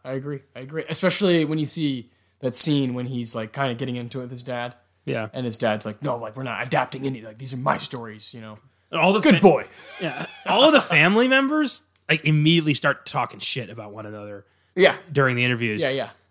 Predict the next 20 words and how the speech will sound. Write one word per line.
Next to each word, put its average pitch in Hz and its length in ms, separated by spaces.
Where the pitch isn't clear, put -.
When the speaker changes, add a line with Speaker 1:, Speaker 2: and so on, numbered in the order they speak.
Speaker 2:
Like, - 140
get 135 140
a 131 40
little 127 180
Irish 131 420
courage 151 340
in 190 80
Speaker 1:
"Ah, - 200
Speaker 2:
them. 269 60
Speaker 1:
he 285 60
said 320 200
that 330 100
about 302 220
me?" 392 240
Speaker 2:
Yeah. 277 80
Speaker 1:
Yeah. 202 240
Speaker 2:
"What? - 280
Richard 208 260
said 175 320
what?" 302 240